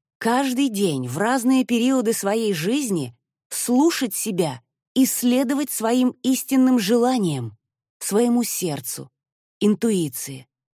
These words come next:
То есть жить так, как хочется в данный момент. Поэтому мы призываем вас осознать и принять ту мысль,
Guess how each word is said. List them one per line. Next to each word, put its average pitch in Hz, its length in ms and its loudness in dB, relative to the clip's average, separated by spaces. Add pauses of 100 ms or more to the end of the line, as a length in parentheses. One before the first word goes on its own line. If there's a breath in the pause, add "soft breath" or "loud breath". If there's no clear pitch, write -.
(180)
То 240 80 2
есть 269 340 0 (240)
жить 185 340 0 (120)
так, 285 260 0
как - 240 -4
хочется 269 600 -2
в 254 80 -8
данный 202 400 0
момент. 151 580 -6 (600)
Поэтому 262 500 2
мы 247 140 4
призываем 226 560 0
вас 226 300 -2 (320)
осознать 226 760 0
и 254 80 2
принять 240 520 0 (120)
ту 196 140 0
мысль, 196 500 0